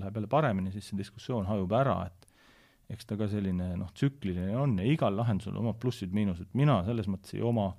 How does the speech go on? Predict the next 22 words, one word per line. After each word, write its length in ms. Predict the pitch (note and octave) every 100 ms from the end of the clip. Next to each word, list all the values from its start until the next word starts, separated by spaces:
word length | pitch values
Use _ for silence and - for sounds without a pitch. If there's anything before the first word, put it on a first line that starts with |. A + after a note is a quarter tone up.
| - - - - -
noh, 120 | E2+
väga 240 | A2 G2 F#2
niisuguseid 280 | F2 F#2+ -
kivistunud 540 | D3 G2+ - F2 E2+
vaateid, 400 | F2+ E2+ - F2+
et 160 | F#2+ A2+
üks 200 | - G2+
nüüd 100 | F2+
on 60 | F2+
parem 440 | B2 D3+ A2+ F#2 F2
kui 100 | F#2
teine, 380 | A2 G#2+ F2+ F2+
et 100 | -
see 120 | A#2+
on 100 | A#2
kõik 180 | C3 -
nagu 200 | A2 G#2
hinna 400 | A2+ E3 D3 G#2 F#2 - -
kokkuleppe 680 | C3+ - - F#2 - F#2+ F#2 F#2
nagu 260 | F2+ F#2+
riski 300 | C3+ - G2
allo-, 160 | F#2